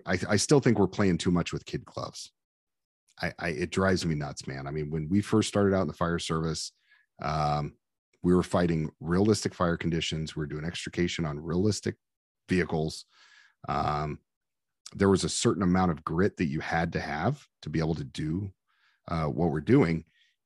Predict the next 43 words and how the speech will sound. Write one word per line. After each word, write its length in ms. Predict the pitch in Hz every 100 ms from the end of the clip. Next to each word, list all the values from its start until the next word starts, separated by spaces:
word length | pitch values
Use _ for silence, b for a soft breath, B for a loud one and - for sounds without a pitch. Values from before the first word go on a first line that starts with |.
| -
And, 520 | 87 85 85 85 82
uh, 200 | 82 80
I 80 | 90
watched 320 | 90 95 92
that 140 | 92 82
kind 180 | 85 80
of 80 |
fade 200 | - 85
away. 280 | 73 85 78
And 140 | 76 73
so 220 | - 82
now 600 | 78 95 110 90 85 82 _ _ _ _ _ - -
what 140 | 95
I 80 | 90
still 260 | - - 101
think 180 | 98 90
we 80 |
need 140 | 90 80
to 60 |
work 260 | 80 80 -
on 260 | 78 73 71
is, 460 | 78 78 71 71 - B B B -
uh, 260 | 76 76 76 _ -
I'm 160 | 104 110
not 160 | 107 101
always 220 | 101 95
going 200 | 90 90
to 60 |
be 80 | 85
nice 280 | 85 90 -
to 100 | 82
you. 120 | - _ _ _ _ -
I'm 120 | 85
not. 260 | 92 95 - _ 76
I 40 |
mean, 240 | 78 78 - b b b _ _ _ _ _ _ _ _
Nick 180 | 98 117
and 100 | 123
I 80 | 110
can 140 | 104
be 80 | 95
friends, 460 | 87 123 92 71 -
right? 280 | 78 92